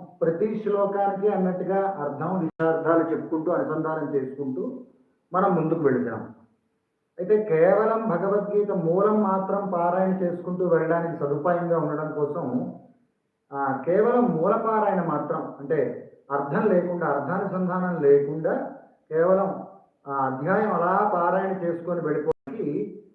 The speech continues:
ఆ, ఎవరైనా పారాయణ చేసుకోవాలని ఆసక్తి ఉన్న వాళ్ళకి ఇబ్బంది లేకుండా ఉండడం కోసం ప్రత్యేకించి భగవద్గీత కేవలం పారాయణ వీడియో చేస్తున్నాము.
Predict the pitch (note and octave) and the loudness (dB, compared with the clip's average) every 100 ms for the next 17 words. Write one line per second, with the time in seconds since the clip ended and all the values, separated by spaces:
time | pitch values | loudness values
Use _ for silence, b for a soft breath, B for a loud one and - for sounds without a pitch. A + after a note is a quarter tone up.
0 | _ - D3+ D#3+ F#3+ G#3 G#3 F3+ F3 G3 | _ -12 0 2 4 2 0 0 0 0
1 | G3+ F#3+ F3+ E3+ - F#3 F#3 E3 D#3+ F3+ | -2 -4 -4 -4 -4 -2 0 -2 -4 -4
2 | F#3 F3+ E3+ E3+ E3 D3 D#3+ F#3+ F3+ E3 | -6 -6 -4 -2 -4 -4 -2 0 4 4
3 | E3 D#3+ D3 C#3 C#3+ C3+ C3 C3 B3 C#4+ | 2 -2 -2 -2 -2 -2 -4 -4 -4 -6
4 | - - _ _ - D#3+ D#3 B3+ C4 G#3+ | -8 -16 _ _ -4 -2 -2 -2 -4 -2
5 | G#3+ - F3+ F#3+ G#3+ - G#3+ G#3+ - F#3 | -2 -2 -2 0 0 0 -2 -4 -2 0
6 | A#3 B3+ C4 B3 F#3 F3+ F#3 F3 - C#4+ | 2 2 2 0 0 0 -2 -2 -4 -6
7 | - - - - D3 F3 G3 F3+ D3+ C#3+ | -10 -16 -20 -6 2 4 6 4 2 -2
8 | C#3+ D3 B2 B2 - - | -2 -4 -4 -4 -6 -6